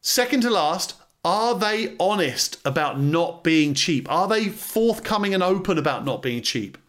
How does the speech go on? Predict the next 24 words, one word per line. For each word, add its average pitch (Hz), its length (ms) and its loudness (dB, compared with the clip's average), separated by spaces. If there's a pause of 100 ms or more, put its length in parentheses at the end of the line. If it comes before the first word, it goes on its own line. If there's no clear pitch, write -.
(120)
And 190 200 0
lastly, 165 760 2 (360)
do 233 100 2
you 269 180 4
like 214 220 0
the 185 80 -4
person 147 380 2
you 131 120 4
met? 110 360 -2 (640)
Do 180 100 0
you 214 180 2
like 180 300 0
the 156 80 -2
team? 104 400 -6 (300)
And 190 160 0
once 285 320 2
you've 269 160 4
figured 220 340 0
out 175 220 -2
all 240 240 4
of 220 40 0
those 202 240 2
twenty-three 165 580 0
things, 110 420 -4